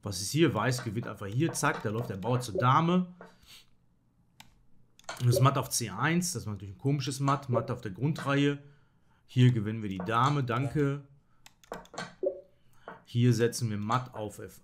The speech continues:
acht, E acht, was auch immer, Grundreihen matt. Das ist hier bestimmt, ne? Und dann gewinnen wir den Läufer. Ne, ist matt. Grundreihen matt.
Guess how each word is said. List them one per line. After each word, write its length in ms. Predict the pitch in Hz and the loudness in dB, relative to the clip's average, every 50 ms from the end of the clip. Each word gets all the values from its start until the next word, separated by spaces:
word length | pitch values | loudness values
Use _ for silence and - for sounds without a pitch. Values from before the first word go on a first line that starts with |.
| _ _ | _ _
acht, 680 | - - 147 165 185 185 190 190 - - - - - - _ _ - _ - | -4 4 6 6 8 6 4 0 -4 -10 -18 -18 -20 -20 _ _ -14 _ 0
E 160 | 139 151 139 | 0 0 2
acht, 300 | 113 131 139 139 - - | 0 -2 -2 -4 -6 -8
was 140 | 113 113 110 | -8 -6 -6
auch 140 | 107 90 92 | -6 -4 -2
immer, 220 | 139 147 147 135 | 0 0 0 0
Grundreihen 520 | 120 127 123 147 165 139 - 143 143 143 143 | 0 0 0 0 0 0 0 0 0 0 0
matt. 320 | 139 135 131 131 127 - - - - - _ _ _ - _ - - _ _ _ _ _ _ - - - | 0 0 -2 -2 -4 -10 -14 -16 -16 -18 _ _ _ -20 _ -20 -20 _ _ _ _ _ _ -20 -20 -6
Das 260 | - 113 117 123 123 | -2 0 0 0 0
ist 180 | 120 - - - | 0 -2 -4 -6
hier 320 | - - - 131 139 180 185 | -6 -6 -4 2 4 6 6
bestimmt, 680 | 180 156 143 135 147 131 - - - 170 170 180 - 113 | 6 4 2 0 -2 -4 -4 -4 -2 -2 -2 -2 -2 -2
ne? 140 | 120 143 160 | -4 -4 -2
Und 200 | 131 123 123 - | -2 -2 -2 0
dann 500 | 127 127 139 160 175 190 190 175 139 123 | 0 0 0 0 0 0 0 0 -2 -4
gewinnen 300 | 120 120 110 123 139 139 | -4 -4 -2 0 0 0
wir 80 | 131 117 | -2 -2
den 160 | 113 107 104 | -4 -4 -4
Läufer. 400 | 101 107 131 175 180 - 196 131 | -4 -4 -4 -6 -6 -6 -4 0
Ne, 140 | 120 120 113 | 0 0 0
ist 180 | 101 90 87 | -2 -4 -2
matt. 280 | 113 127 139 - - - - - - - - - - - _ _ _ - - - - | -2 0 0 -2 -4 -10 -16 -16 -18 -18 -18 -20 -20 -20 _ _ _ -20 -20 -12 -2
Grundreihen 500 | - 123 139 165 - - 95 92 92 92 | 2 4 4 4 2 -2 -6 -6 -6 -6
matt. 260 | 92 104 127 127 - | -6 -6 -6 -8 -10